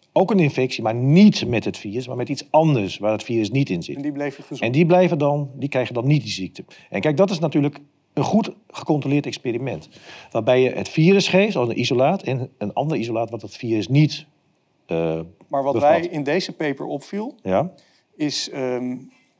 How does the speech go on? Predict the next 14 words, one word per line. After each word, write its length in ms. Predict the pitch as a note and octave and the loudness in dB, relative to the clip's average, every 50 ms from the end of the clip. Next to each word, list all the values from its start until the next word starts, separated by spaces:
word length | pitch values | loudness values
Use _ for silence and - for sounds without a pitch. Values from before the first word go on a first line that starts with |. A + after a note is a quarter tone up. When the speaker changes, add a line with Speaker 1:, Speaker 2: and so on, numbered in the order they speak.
| _ _ _ - _ _ _ _ _ _ _ _ _ _ _ _ _ _ _ _ _ _ _ _ _ _ _ _ _ _ _ _ _ _ _ - _ | _ _ _ -20 _ _ _ _ _ _ _ _ _ _ _ _ _ _ _ _ _ _ _ _ _ _ _ _ _ _ _ _ _ _ _ -20 _
Speaker 2:
daar 180 | F#3 F#3+ F#3 D#3 | 0 0 0 0
werd 140 | D3+ C#3+ - | 0 -4 -6
gekweekt 540 | - - - - D3 D#3+ A#3+ - - - - _ | -8 -10 -6 -4 -2 -2 -4 -6 -10 -20 -14 _
in 180 | E3 D3+ C3+ | -6 -6 -6
vero. 480 | - - C#3+ C3 C3+ C#3 B2 D3+ E3+ A3 D4+ | -6 -4 -4 -2 -2 -2 -2 -4 -4 -2 -2
Speaker 1:
Ja. 220 | A2 G#2 E2+ - - - - - - - - | -2 -2 -2 -2 -6 -16 -20 -20 -20 -14 -8
Speaker 2:
Dat 160 | - D#3+ - | -6 -6 -6
betekent, 420 | C3 C3 - E3+ E3 D3+ D3+ C3 - | -6 -4 -4 -2 -2 -2 -4 -6 -6
ze 120 | - C#3+ | -6 -2
laten, 500 | C#3 C3+ C3 C3 - C3+ B2+ C3 C3+ C#3 | 0 2 0 0 0 -4 -6 -4 -4 -6
ik 100 | D3+ C#3 | -6 -4
denk 140 | C3+ D#3 C#3+ | -6 -6 -4
dat 180 | D3 B2+ - - | -6 -8 -4 -2
apennierencellen, 880 | D3 E3 E3+ E3 E3 E3 E3 D#3+ C#3+ D3 C#3+ - C#3+ C3 C#3 C3+ C3+ | 0 0 0 0 -2 -2 -2 -2 -2 -4 -6 -6 -6 -6 -6 -6 -8